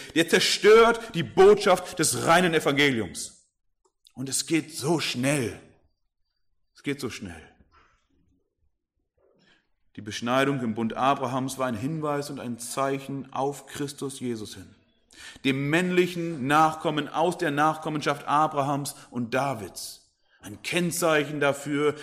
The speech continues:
dass Gott seine Verheißung erfüllt und dass in diesem Nachkommen das wahrhaftig und wirklich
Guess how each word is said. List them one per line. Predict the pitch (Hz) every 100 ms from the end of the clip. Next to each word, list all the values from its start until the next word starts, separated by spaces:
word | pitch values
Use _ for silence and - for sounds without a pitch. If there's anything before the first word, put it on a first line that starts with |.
| -
dass | 120 110 -
Gott | 165 156 -
seine | 107 135 147 151 151
Verheißung | 147 113 135 135 143 139 - -
erfüllt | 110 - - 170 196 208 - - _ _ _ _ _ 807 403 _ _ _ _ _ _ _ _ _ _ _ _ _ _ _ _ _ _
und | 104 101
dass | 95 - - - -
in | 95
diesem | 101 113 107
Nachkommen | 107 104 - 98 85 80 76 _ _ - - _ _ _ _ _ _ _ _ _
das | 107 107 - - _ - _
wahrhaftig | 98 85 95 110 113 - 101 90 -
und | 95 80 82 92
wirklich | 120 131 104 90 -